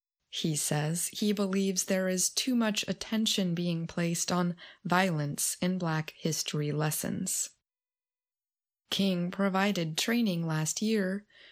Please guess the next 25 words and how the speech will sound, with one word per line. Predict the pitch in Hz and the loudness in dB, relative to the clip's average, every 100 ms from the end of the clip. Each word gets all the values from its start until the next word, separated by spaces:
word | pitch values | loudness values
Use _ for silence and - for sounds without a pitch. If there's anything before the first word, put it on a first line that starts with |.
| _ | _
for | - 233 | 0 0
three | 214 269 302 | 0 0 0
hundred | 254 254 247 240 - | 0 0 2 0 0
educators | 202 247 233 185 156 - - - - - | 0 0 -2 -2 -2 -4 -2 2 2 2
who | 196 | 0
are | 170 160 | 2 0
interested | - 226 - 190 170 - 156 156 | 0 0 0 -2 -2 0 0 0
in | 190 190 | -2 -2
teaching | - 240 233 233 202 | -2 -2 0 0 0
Black | 165 151 - | 0 -2 -4
history. | - 151 - - 60 - _ _ _ _ _ _ _ _ _ - | -2 -2 -2 -6 -8 -10 _ _ _ _ _ _ _ _ _ -8
He | - 190 - | -2 0 0
expects | 165 - - 202 190 - - - | -2 -2 0 2 2 -2 -4 0
an | 170 | 0
online | - 170 160 160 180 202 | 2 0 2 2 2 2
training | 202 - 165 156 156 | 0 0 0 0 -2
program | 151 156 151 156 165 170 | -2 -2 0 0 0 0
this | 185 - - | 0 -2 -2
summer | - 220 208 180 175 _ - - - | 0 2 2 0 -4 _ -20 -14 -2
to | 226 | 0
have | 208 220 214 | 2 0 2
more | 208 226 240 190 - | 0 2 2 2 0
attendees | 170 - 180 175 214 185 151 160 - | -2 0 0 2 2 0 0 -2 -2
than | 160 160 | 0 0
usual. | 170 190 190 - - 52 | 0 0 0 -4 -6 -10